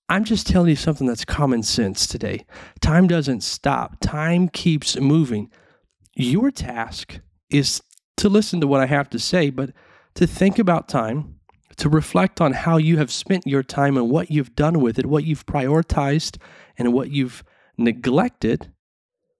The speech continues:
and then just make some decisions based off of that. And typically, we have a pretty good ability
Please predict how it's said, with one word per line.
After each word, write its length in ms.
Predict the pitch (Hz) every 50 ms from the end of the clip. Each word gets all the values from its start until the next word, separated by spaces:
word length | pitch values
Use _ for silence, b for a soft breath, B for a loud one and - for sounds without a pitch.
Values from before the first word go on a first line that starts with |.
| _ _ _ _ _ _ _ _ _ _ _ _ _ -
and 160 | 175 175 180
then 140 | 190 202 196
just 180 | 170 185 175 -
make 220 | 202 180 175 -
some 320 | - - 175 170 170 156 - _ _ _ -
decisions 560 | - 156 151 - - 202 185 165 139 123 127
based 340 | - - 143 143 143 - -
off 160 | 135 131 -
of 100 | 131 120 127
that. 280 | 143 139 123 110 - - _ _ _ _ -
And 160 | 139 143 147 -
typically, 560 | - 285 269 202 165 - - 123 120 151 165 - - _ _ _ _ _ _ _ _ _ _ _ _ _ -
we 140 | 143 156 160
have 180 | 147 165 156 139
a 60 | 131
pretty 240 | - - 208 196 190
good 180 | 147 160 147
ability 520 | 131 123 147 156 160 147 120 117 117 131